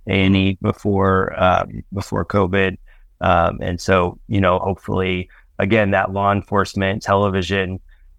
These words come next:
pendulum swings back, and, and we all know kind of why it swung away. And, um, you know, hopefully people continue to understand that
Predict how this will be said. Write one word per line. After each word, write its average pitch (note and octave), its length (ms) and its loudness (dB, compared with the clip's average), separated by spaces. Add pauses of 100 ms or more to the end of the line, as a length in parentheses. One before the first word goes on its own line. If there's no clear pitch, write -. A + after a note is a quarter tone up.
pendulum F#2+ 480 0
swings F#2+ 380 -6
back, A#2 420 0
and, G2 320 -10
and F#2+ 180 -6
we F#2 120 -2
all F2+ 140 -2
know F#2+ 200 -2
kind G2 260 -2
of F2+ 100 -6
why F#2+ 460 2 (300)
it G#2+ 200 -6
swung G2+ 360 -2
away. G2+ 640 0
And, F#2+ 360 -2 (120)
um, F#2 500 0
you G2+ 140 -4
know, F#2 160 0
hopefully F#2 420 -2
people F#2+ 400 -2
continue F#2 400 -2
to F#2 80 0
understand F#2 540 0
that F#2 100 -6